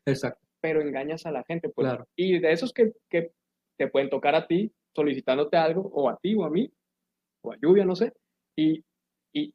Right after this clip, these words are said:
Speaker 2: te, y que, ¿qué haces con un, con alguien que ya viene con esa
Speaker 1: Claro.
Speaker 2: contaminación,
Speaker 1: Sí,
Speaker 2: pues?
Speaker 1: siempre lo hemos dicho, y Leonel y yo hemos invertido horas en esta plática, ahora también Gil, ya que, ya que han platicado más, y el prole-, el, uno de los grandes problemas en marketing digital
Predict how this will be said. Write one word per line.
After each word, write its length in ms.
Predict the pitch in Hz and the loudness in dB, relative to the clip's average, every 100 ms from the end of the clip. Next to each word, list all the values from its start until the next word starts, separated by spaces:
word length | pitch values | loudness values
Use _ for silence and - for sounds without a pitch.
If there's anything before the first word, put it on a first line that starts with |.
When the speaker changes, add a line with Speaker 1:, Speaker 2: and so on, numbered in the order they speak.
| - | -10
Speaker 2:
te, 160 | 147 _ | -10 _
y 100 | 135 | -8
que, 200 | - 151 | -2 0
¿qué 80 | 165 | 0
haces 180 | 170 185 | -2 -4
con 140 | 175 | -2
un, 160 | 170 170 | -2 -2
con 180 | 170 | -2
alguien 220 | 160 160 175 | -2 0 0
que 100 | 156 | 0
ya 120 | 143 | 0
viene 340 | 147 160 175 | 0 -2 -4
con 180 | - 147 | -2 -2
esa 580 | 135 131 156 147 139 - | -2 -2 -2 -2 -4 -6
Speaker 1:
Claro. 280 | - 147 147 | 0 4 4
Speaker 2:
contaminación, 600 | 156 151 151 139 123 151 | 4 2 0 -2 -4 -2
Speaker 1:
Sí, 180 | 147 170 | 4 6
Speaker 2:
pues? 120 | 170 | 6
Speaker 1:
siempre 320 | - 170 165 190 | 10 10 12 12
lo 60 | |
hemos 220 | 185 185 165 | 12 12 12
dicho, 340 | 180 196 180 | 12 10 6
y 300 | 156 139 143 | 4 -2 -6
Leonel 360 | 143 135 135 156 | 2 6 8 8
y 40 | |
yo 100 | 160 | 8
hemos 180 | 170 180 | 6 6
invertido 440 | 170 131 151 160 - | 6 4 8 6 8
horas 300 | 175 190 180 | 6 6 4
en 80 | 160 | -2
esta 200 | 156 165 | -4 -4
plática, 480 | 160 165 170 185 - _ | -4 -4 -2 -4 -6 _
ahora 180 | 135 147 | 0 2
también 280 | 151 143 147 | 4 4 4
Gil, 200 | 156 165 | 6 8
ya 120 | 156 | 6
que, 300 | 156 156 139 | 6 4 4
ya 140 | 135 131 | 2 2
que 200 | 151 139 | 4 4
han 140 | 135 | 2
platicado 380 | 147 147 131 135 | 0 0 2 4
más, 260 | 143 165 170 - _ - | 4 2 0 -12 _ -2
y 160 | 151 - | 0 4
el 160 | 156 151 | 4 6
prole-, 320 | 160 147 156 | 8 10 8
el, 260 | 156 147 147 | 6 4 6
uno 200 | 165 185 | 6 8
de 60 | 196 | 8
los 120 | 151 | 8
grandes 280 | 151 175 185 | 6 4 2
problemas 500 | 165 151 160 160 156 _ _ _ _ _ - | 2 2 2 2 -2 _ _ _ _ _ -6
en 160 | 135 131 | 2 6
marketing 500 | 160 180 190 196 185 | 6 6 2 4 4
digital 600 | 160 147 - 147 147 | 2 0 4 6 6